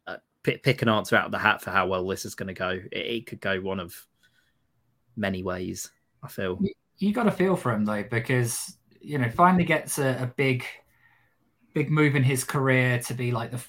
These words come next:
Speaker 2: the first. He, he's not taking over when someone gets sacked. He's, he's getting hired in as, as the manager.
Speaker 1: I mean,
Speaker 2: And
Speaker 1: coming
Speaker 2: then
Speaker 1: to League One Reading F C is much bigger than taking over Southampton in the Premier League.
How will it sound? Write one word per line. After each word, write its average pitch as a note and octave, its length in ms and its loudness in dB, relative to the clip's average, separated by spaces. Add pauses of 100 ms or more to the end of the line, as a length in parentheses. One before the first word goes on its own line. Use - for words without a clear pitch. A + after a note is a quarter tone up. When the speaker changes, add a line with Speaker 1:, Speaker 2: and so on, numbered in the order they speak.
(200)
Speaker 2:
the C3 100 -4
first. C#3+ 720 -2
He, D3 120 -2
he's C3+ 120 -2
not F3 160 0
taking E3 320 2
over D3+ 300 2
when C#3 180 0
someone C#3 260 -2
gets C3+ 200 -4
sacked. A#2+ 480 0
He's, A#2+ 180 -4
he's B2 220 -6
getting C3 640 0
hired D3 460 4
in C3 240 2
as, A2 260 -6
as B2 300 -2
the C3 200 2
manager. A2+ 560 0 (400)
Speaker 1:
I D#3+ 60 8
mean, D#3 160 10
Speaker 2:
And C3 100 4
Speaker 1:
coming F3+ 220 8
Speaker 2:
then - 80 4
Speaker 1:
to E3+ 60 6
League D3 320 10
One C3+ 180 10
Reading B2 300 6
F G#2+ 100 2
C A#2 220 4
is F#2+ 100 -2
much A#2+ 460 4
bigger A#2 180 2
than G#2 140 -4
taking G#2+ 400 0
over G2+ 100 -2
Southampton G2+ 520 -4
in F#2 40 -8
the F#2 60 -8
Premier F#2+ 320 -2
League. D#2+ 240 -10